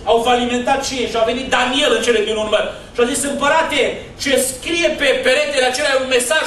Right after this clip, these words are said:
de la Dumnezeu. Dumnezeu din cer îți trimite acest mesaj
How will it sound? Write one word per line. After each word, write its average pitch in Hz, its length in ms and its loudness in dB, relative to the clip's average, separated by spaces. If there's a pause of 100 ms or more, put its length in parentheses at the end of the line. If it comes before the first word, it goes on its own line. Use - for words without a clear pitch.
de 262 120 2
la 247 60 0 (120)
Dumnezeu. 254 480 -2 (840)
Dumnezeu 285 500 0 (140)
din 311 140 -2
cer 330 220 0
îți - 180 -6
trimite 311 280 -2
acest 311 340 0
mesaj 285 360 2